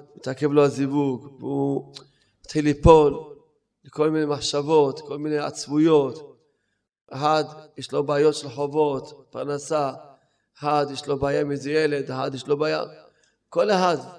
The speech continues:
הוא צריך את הדיבורים הפשוטים האלה, שיאמין ברחמים של השם. שיעמוד ויבקש מהשם רחמים. יעמוד ויבקש מהשם פשוט רחמים.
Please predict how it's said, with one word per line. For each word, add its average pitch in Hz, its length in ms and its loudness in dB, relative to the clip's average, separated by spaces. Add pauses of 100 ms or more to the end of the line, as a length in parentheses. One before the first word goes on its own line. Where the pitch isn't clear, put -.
(720)
הוא 131 100 -16
צריך - 340 -2
את - 60 -6
הדיבורים 156 420 2
הפשוטים - 420 -4
האלה, 87 220 -2
שיאמין 143 540 -2
ברחמים 143 420 -4
של - 160 -12
השם. 123 260 -10 (1300)
שיעמוד 151 580 2
ויבקש 147 340 -4
מהשם 143 300 -6
רחמים. 131 480 -6 (1500)
יעמוד 160 460 4
ויבקש 151 580 -4
מהשם 170 260 -6 (600)
פשוט 226 380 -4
רחמים. 156 680 -4